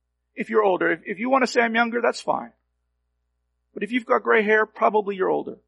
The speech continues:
If you're an older person in this church,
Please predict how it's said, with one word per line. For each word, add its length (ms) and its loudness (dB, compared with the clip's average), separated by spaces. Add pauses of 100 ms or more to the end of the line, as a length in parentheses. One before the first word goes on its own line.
(1700)
If 140 2
you're 140 6
an 160 2
older 360 10
person 440 2
in 160 2
this 220 2
church, 920 4